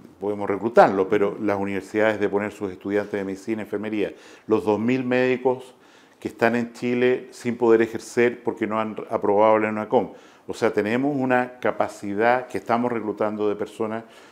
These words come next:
que nos permite tener tranquilidad. Los anestesistas se ca-, se están convirtiendo en anes-, en intensivistas, eh, y son muchos, ¿no es cierto?, para manejar estas máquinas de anestesia en pabellones quirúrgicos convertidos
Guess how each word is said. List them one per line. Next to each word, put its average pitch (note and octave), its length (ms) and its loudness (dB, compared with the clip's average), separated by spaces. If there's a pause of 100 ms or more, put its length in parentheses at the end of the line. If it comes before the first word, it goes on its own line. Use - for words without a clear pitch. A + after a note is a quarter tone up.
(140)
que - 100 -12
nos A2+ 140 -8
permite B2 420 -2
tener B2 260 -4
tranquilidad. C3 680 -2 (320)
Los B2+ 200 6
anestesistas B2 760 2
se - 180 -8
ca-, B2 300 -2
se - 140 -10
están A#2 180 0
convirtiendo A#2 500 -2
en A2+ 80 -4
anes-, A2+ 180 -6 (140)
en A2 200 0
intensivistas, C3+ 800 -2 (440)
eh, F2 360 -8
y F#2+ 100 -8
son G2 360 -6 (100)
muchos, A#2+ 480 0
¿no G2+ 80 -10
es - 60 -18
cierto?, A#2 320 -6
para G2+ 260 0
manejar G2+ 400 2
estas G#2+ 320 -4 (320)
máquinas A2 400 -4
de G#2 80 -6
anestesia B2 640 -2
en F3+ 300 2
pabellones D3+ 480 0
quirúrgicos C#3 580 -4
convertidos C3+ 720 -2